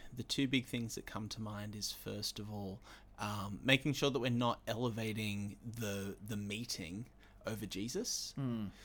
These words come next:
Speaker 1: That's really tricky,
Speaker 2: It
Speaker 1: um,
Speaker 2: is,
Speaker 1: you
Speaker 2: 'cause
Speaker 1: know,
Speaker 2: we're
Speaker 1: because
Speaker 2: told not to forsake the <laughs> assembly
Speaker 1: do, do
Speaker 2: together.
Speaker 1: not
Speaker 2: Yeah.
Speaker 1: forsake meeting together, as someone in the habit of
Speaker 2: Mm.
Speaker 1: doing. So it's, I don't know, the, the analogy that I sort of always use is, look,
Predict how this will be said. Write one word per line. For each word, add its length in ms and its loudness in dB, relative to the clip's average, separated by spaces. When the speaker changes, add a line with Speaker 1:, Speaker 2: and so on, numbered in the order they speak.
Speaker 1:
That's 140 2
really 200 12
tricky, 460 2
Speaker 2:
It 60 -2
Speaker 1:
um, 480 2
Speaker 2:
is, 260 -2
Speaker 1:
you 120 -2
Speaker 2:
'cause 100 2
Speaker 1:
know, 80 0
Speaker 2:
we're 60 -2
Speaker 1:
because 280 0
Speaker 2:
told 320 6
not 200 0
to 120 -2
forsake 400 0
the 80 6
<laughs> 80 8
assembly 260 6
Speaker 1:
do, 80 12
do 60 4
Speaker 2:
together. 320 6
Speaker 1:
not 200 6
Speaker 2:
Yeah. 140 2
Speaker 1:
forsake 380 4
meeting 260 0
together, 380 0
as 120 -4
someone 220 -2
in 80 -6
the 60 -6
habit 220 0
of 60 0
Speaker 2:
Mm. 40 0
Speaker 1:
doing. 400 -2
So 400 6
it's, 580 6
I 120 8
don't 180 4
know, 180 0
the, 180 6
the 180 8
analogy 420 8
that 120 2
I 160 0
sort 240 0
of 120 -6
always 400 -4
use 520 -2
is, 560 -4
look, 360 -4